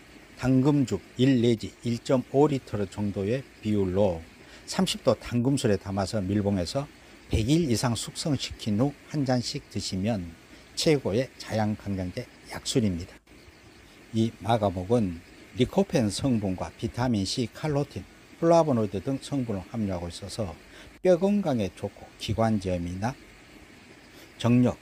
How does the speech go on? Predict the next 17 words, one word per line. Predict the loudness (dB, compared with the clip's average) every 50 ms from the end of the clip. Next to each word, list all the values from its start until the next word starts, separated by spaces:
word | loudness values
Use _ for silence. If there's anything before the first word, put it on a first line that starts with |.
| -14 -20 _
기력, | -8 -6 0 2 2 2 2 -2 -12 -20 -20 -20 -18 -6 -2
허약 | 0 0 0 0 -2
체질에도 | -6 -4 -2 -2 0 0 -2 -2 0 0 0 0 0 -4 -10 -16 -20 -20 -20 -20 -18 -14
좋은 | -6 -2 0 0 0 0 -2 -8 -18 -8 -2
효능이 | 0 2 2 4 2 0 -2 -6 -10 -12 -12
있고 | -12 -6 -6 -6 -6 -6 -16 -20 -20 -20 -20 -20 -20 _ _ -20 -20 -20 -20 -20 -20 -20 -20 -20 -20 -10
관절이나 | -2 0 2 4 4 4 4 2 0 0 0 -2 -2 -8 -16 -20
당뇨, | -14 -6 -2 2 2 4 2 2 -2 -6 -16 -20 -20 -6
고혈압, | 0 2 6 6 6 6 4 0 -4 -10 -16
또 | -20 -20 -14 -6
위장 | -4 -4 2 4 4 4 4
기능, | 2 2 0 0 -2 -4 -8 -14 -20 -20 -20 -20 -20 -20 -20 -18 -4
피로 | 0 2 4 4 4
회복, | 4 4 2 2 -2 -2 -4 -6
노화 | -2 2 6 6 6 6 6
방지 | 4 2 0 -2 -6 -8 -12 -6 -4
등 | -4 -2 -2 -4